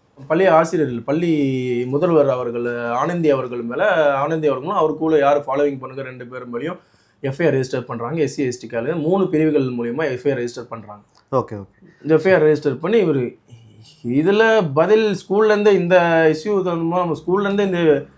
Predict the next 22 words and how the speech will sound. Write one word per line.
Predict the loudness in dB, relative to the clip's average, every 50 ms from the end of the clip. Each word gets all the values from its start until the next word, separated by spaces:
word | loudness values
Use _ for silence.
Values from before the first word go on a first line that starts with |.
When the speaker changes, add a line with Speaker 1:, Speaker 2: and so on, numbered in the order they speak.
| _ _ _ _ _ _ _ -6
Speaker 1:
இந்த | -2 0 0
பிரிவினைகள், | 0 0 0 0 2 2 2 2 0 2 2 2 2 2
இந்த | 0 0 -2 2 4 4 4 4
எஸ் | 4 0 -4
சி, | -2 -2 -2
எஸ் | -2 -2
டி | -4 -4
காஸ்ட் | -4 -4 -4 -4 -4 -6 -6 -4
பிரிவினைகள் | -4 -4 -4 -4 -6 -6 -4 -2 2
அப்பவே | 2 2 0 0 -2 -2 0 2 2 2 2
ஜாதி | 2 4 4 4 4 2 2 0 0
வேறுபாடு, | -2 -2 -4 -4 -4 -4 -4 -4 -2 -2
மேலுக்கு | -2 0 0 0 0 -2 -4 -6 -8 -10 -6
மேல | -4 -2 0 0 -2
இருக்கவன், | -2 -4 -8 -8 -8 -8 -8
கீழே | -6 -4 -2 -2
இருக்கவன், | -2 -4 -8 -6 -4 -2 -2 -2 -4 -6 -10 -16 _ -20 -20 -20 -20 -20 -20 -20 -20 -20 -20 -10 -8
இப்படி | -6 -4 -4 -4 -4
ஸ்கூல் | -2 0 0 2 4
டீச்சர்ஸே | 4 4 4 4 2 0 0 2
விதைச்சிட்டு | 4 4 4 2 0 -2 -4
வர்றது | -4 -4 -4 -4 -2 -2